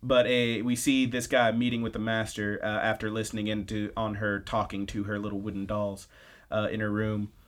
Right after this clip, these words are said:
Says that she's muttering to the dolls in Japanese again. They say, "Yeah, there's something weird about that girl, but we wouldn't be where we are now if it weren't for her. She's so, she's so incredibly strong and whatnot."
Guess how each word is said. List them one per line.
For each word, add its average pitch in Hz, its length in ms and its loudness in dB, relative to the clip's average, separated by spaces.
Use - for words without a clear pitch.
Says 113 280 2
that 107 140 0
she's 110 240 -6
muttering 113 320 2
to 113 80 -4
the 104 80 -6
dolls 107 280 2
in 98 60 -8
Japanese 104 500 0
again. 98 320 -2
They 101 80 -2
say, 95 240 -6
"Yeah, 98 320 -2
there's 98 140 -4
something 101 320 -4
weird 101 180 0
about 101 260 -2
that 101 180 -4
girl, 98 260 -2
but 95 260 -4
we 110 80 -2
wouldn't 107 260 0
be 110 100 0
where 107 180 0
we 107 140 4
are 110 160 6
now 113 220 6
if 104 100 0
it 107 40 2
weren't 104 260 2
for 98 100 -2
her. 104 380 4
She's - 240 -4
so, - 200 0
she's 113 220 -2
so 117 160 0
incredibly 107 380 -2
strong 110 340 -2
and 101 80 -6
whatnot." 101 380 -6